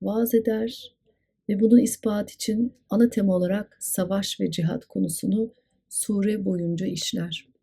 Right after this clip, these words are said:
Bismillahirrahmanirrahim.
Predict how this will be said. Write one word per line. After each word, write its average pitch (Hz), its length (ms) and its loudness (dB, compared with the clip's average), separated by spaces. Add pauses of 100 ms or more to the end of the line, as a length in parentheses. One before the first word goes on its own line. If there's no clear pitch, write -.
(1500)
Bismillahirrahmanirrahim. 190 1400 -2